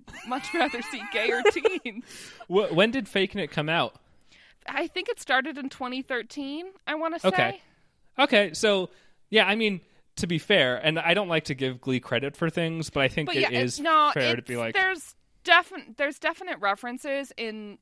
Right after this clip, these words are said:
Speaker 2: Yeah.
Speaker 1: shows after Glee. Like, you can
Speaker 2: Yeah.
Speaker 1: sort of tell that there's a little bit of difference from, from high school shows before and after,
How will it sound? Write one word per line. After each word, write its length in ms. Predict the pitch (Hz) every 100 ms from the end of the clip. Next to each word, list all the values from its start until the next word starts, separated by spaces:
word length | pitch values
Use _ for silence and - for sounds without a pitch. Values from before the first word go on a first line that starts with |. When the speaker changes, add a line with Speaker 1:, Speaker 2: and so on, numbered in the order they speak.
| -
Speaker 2:
Yeah. 180 | - 262
Speaker 1:
shows 220 | 254 247 -
after 440 | 180 175 - 262 262
Glee. 460 | 277 285 302 311 - - -
Like, 160 | 247
you 120 | 285
can 180 | - 196
Speaker 2:
Yeah. 80 | 226
Speaker 1:
sort 140 | 302
of 180 | 277 220
tell 400 | - 247 214 214 233
that 200 | 214 226
there's 340 | 214 208 - _ _
a 80 | -
little 240 | 226 220
bit 160 | 220 240
of 140 | 214
difference 380 | - 202 226 233
from, 140 | - - _ _
from 160 | 214
high 160 | 208 208
school 220 | - 208
shows 240 | - 208 196
before 500 | 214 - 240 233 220
and 280 | 202 208 202
after, 640 | - 156 143 - - 110